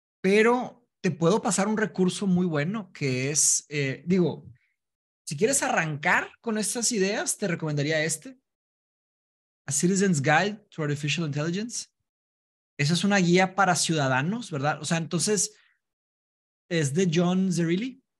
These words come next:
Está, está cortito, pero vas a ver que es como que cada capítulo se trata de uno de los, de los temas, ¿no? Entonces,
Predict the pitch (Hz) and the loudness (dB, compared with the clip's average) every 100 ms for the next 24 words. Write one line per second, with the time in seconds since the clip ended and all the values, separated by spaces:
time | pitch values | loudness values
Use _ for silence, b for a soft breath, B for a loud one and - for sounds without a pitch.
0 | _ _ _ _ _ _ _ _ _ _ | _ _ _ _ _ _ _ _ _ _
1 | _ 180 - - 147 190 254 233 208 185 | _ -14 -14 -10 -2 0 0 0 0 -2
2 | 262 247 202 170 175 220 220 220 214 220 | -4 -2 0 2 2 0 -2 -4 -4 -4
3 | 208 185 - - _ _ _ _ _ _ | -2 -2 -2 -6 _ _ _ _ _ _
4 | 202 202 202 202 180 156 - _ 214 254 | -6 -6 -4 -2 0 -2 -6 _ 0 0
5 | - 262 220 185 240 240 220 - 170 156 | 0 -4 -2 -4 -2 -2 -4 -2 -2 0
6 | 202 175 165 170 175 160 131 - - 147 | 0 0 0 0 0 0 -4 -10 -10 -6
7 | 139 135 - 143 131 117 - 139 139 143 | -4 -6 -4 -4 -4 -8 -10 -8 -8 -6
8 | 151 180 151 - | -6 -4 -4 -6